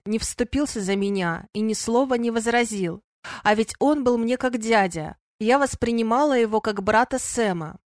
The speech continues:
Все эти годы я жила с ощущением причастности к чему-то важному и нужному. Чувствовала, что у меня есть семья и люди, которым я дорога. И всё рассыпалось в один вечер, как карточный домик.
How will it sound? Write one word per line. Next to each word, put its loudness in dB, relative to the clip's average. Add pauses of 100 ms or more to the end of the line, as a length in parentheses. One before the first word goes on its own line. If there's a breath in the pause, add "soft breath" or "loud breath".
(640)
Все 2
эти -2
годы 2
я 2
жила 2
с -4
ощущением 0
причастности 0
к -6
чему-то 0
важному 2
и 0
нужному. -2 (320 loud breath)
Чувствовала, 0
что 0
у 2
меня 0
есть -4
семья 2
и 4
люди, 2
которым 0
я 0
дорога. -2 (460 loud breath)
И -2
всё 2
рассыпалось 2
в -2
один 0
вечер, -2
как -6
карточный -2
домик. -4